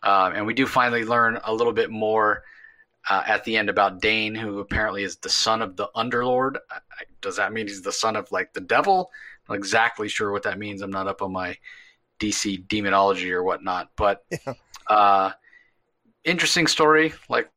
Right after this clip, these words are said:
Speaker 1: we said, it, it's definitely tying into that Sheridan verse that he's building, um, between the Future State Teen Titans, the Future State Shazam, Teen Titans Academy, and now this Sh-, Shazam series.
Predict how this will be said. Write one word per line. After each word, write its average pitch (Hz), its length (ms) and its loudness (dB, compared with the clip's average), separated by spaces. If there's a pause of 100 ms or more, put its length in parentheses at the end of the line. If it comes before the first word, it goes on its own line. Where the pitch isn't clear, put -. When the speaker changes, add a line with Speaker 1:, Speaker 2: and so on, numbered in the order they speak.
Speaker 1:
we 120 60 -6
said, 123 260 4
it, 107 120 2
it's 101 280 -10 (220)
definitely 113 360 -2
tying 110 320 0
into 110 260 -6
that 104 260 0 (280)
Sheridan 117 560 4
verse 110 280 4
that 107 100 -2
he's 101 140 -6
building, 107 500 0 (460)
um, 92 640 4
between 104 560 -4
the - 80 -8
Future - 240 -4
State 113 320 0 (400)
Teen 113 200 0
Titans, 104 720 0 (380)
the - 60 -10
Future 110 220 -4
State 110 220 0
Shazam, 101 760 0 (480)
Teen 117 160 0
Titans 107 280 0
Academy, 98 480 0
and 92 80 -6
now 92 180 -2
this 92 160 -6
Sh-, - 320 -6
Shazam 87 380 -6
series. 92 420 -6